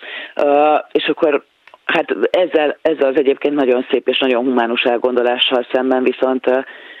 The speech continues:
viszont látjuk, hogy az életünk tök máshogy működik, és nem is tartjuk elfogadhatatlannak azt, hogy a, a, a tényleges praxisunk máshogy működik. Tehát, ö, tehát akkor, amikor,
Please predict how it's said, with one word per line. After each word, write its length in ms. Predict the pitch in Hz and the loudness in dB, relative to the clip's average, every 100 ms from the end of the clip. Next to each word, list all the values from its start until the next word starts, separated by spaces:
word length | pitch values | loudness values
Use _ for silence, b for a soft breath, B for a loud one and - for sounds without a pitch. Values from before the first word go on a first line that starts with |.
| B | B
viszont 320 | 143 135 135 | -4 0 0
látjuk, 300 | 135 120 131 | 2 0 -2
hogy 120 | 131 131 | 2 2
az 120 | 123 | 4
életünk 440 | 120 127 - 131 | 2 2 0 0
tök 220 | - 139 | 0 -2
máshogy 360 | 139 131 139 127 | -2 -2 0 0
működik, 400 | 131 123 139 127 | 0 0 0 0
és 120 | 135 | 0
nem 140 | 156 151 | 0 -2
is 100 | 147 | 0
tartjuk 420 | 151 143 - - | 0 0 -2 -2
elfogadhatatlannak 1000 | 196 190 120 123 131 117 117 120 117 - | -2 0 0 0 0 -2 0 0 -2 -2
azt, 200 | 110 - | -6 -4
hogy 140 | 120 123 | -2 0
a, 140 | 123 - | -2 -4
a, 240 | 131 123 - | -4 -4 -4
a 120 | 131 | -4
tényleges 540 | 131 123 120 120 117 | 0 0 2 0 -2
praxisunk 760 | - 117 - 120 - 127 127 - | -2 -4 -2 -2 -2 -4 -6 -4
máshogy 420 | 143 127 - 123 | -2 0 0 0
működik. 520 | 127 127 - 135 143 - B B B B B | 2 0 0 0 0 0 B B B B B
Tehát, 460 | - 139 127 127 - | -2 0 2 0 0
ö, 180 | 139 139 - b b _ | 0 0 -4 b b _
tehát 180 | 139 143 | -4 -2
akkor, 240 | 131 131 | -2 -2
amikor, 400 | 127 123 127 117 | 0 0 0 -2